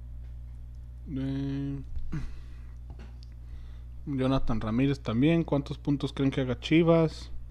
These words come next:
Para ir haciendo cuentas, para pasar al repechaje en treceavo, cuando el Atlas pague su multa.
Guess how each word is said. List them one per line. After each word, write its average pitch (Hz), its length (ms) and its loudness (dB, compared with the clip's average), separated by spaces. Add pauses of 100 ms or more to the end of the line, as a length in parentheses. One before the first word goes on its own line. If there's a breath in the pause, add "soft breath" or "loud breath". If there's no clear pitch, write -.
(360 soft breath)
Para 117 160 2
ir 131 80 6
haciendo 139 300 6
cuentas, 143 520 6
para 110 220 -4
pasar 117 260 0
al 135 140 4
repechaje 123 560 2
en 117 380 4
treceavo, 120 840 0
cuando 113 240 0
el 110 60 2
Atlas - 260 0
pague 147 240 6
su 131 160 2
multa. 120 440 4